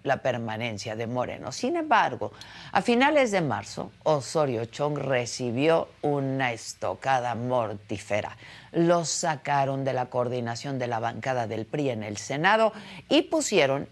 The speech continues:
en su lugar a un muy cercano de Alito, Manuel Añorbe. Desde entonces, el exsecretario de Gobernación se desdibujó. El invierno de Osorio Chong duró ciento tres días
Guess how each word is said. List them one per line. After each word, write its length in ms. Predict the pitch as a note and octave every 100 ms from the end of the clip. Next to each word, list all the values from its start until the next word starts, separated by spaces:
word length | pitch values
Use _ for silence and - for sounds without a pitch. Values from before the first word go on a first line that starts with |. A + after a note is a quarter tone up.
| -
en 220 | B2 G2+
su 320 | G2+ - E3+
lugar 400 | G3 G3+ A#2+ - -
a 140 | C3+ C3
un 260 | C3 A#2
muy 220 | B2+ F#3
cercano 680 | F3+ - F3 D3+ C#3 G#2+ A2
de 120 | A#2
Alito, 420 | B2+ D3 C#3+ - - - -
Manuel 580 | - C3+ B2 A2 A2+ G2+
Añorbe. 500 | G2+ G2 F#2+ - - - _ - - D#3 -
Desde 360 | G#3 C#4 F4
entonces, 680 | F#4+ - F3+ C3 C3 D#3+ - -
el 300 | B2+ A#2 C3+
exsecretario 720 | D3+ - F3 E3+ C3 A2 A2
de 160 | D3
Gobernación 800 | C#3+ A2+ A2+ A2 G#2+ A#2 E3+ F3+ - _
se 200 | - F3+
desdibujó. 680 | B2 A#2 A#2+ A2 B2+ - - - - - - - -
El 140 | A#3+
invierno 600 | B3+ A3 A#3+ A#3 A3 A3
de 140 | G#3
Osorio 540 | G#3 F#3 D#3 G#2+ F#2+ G#2+
Chong 420 | - F3+ G#3 G3+
duró 300 | E3+ C3+ C3+
ciento 560 | - C3+ A2+ G2+ A2+ B2+
tres 320 | G#2+ G#2+ -
días 400 | D#3+ B2+ -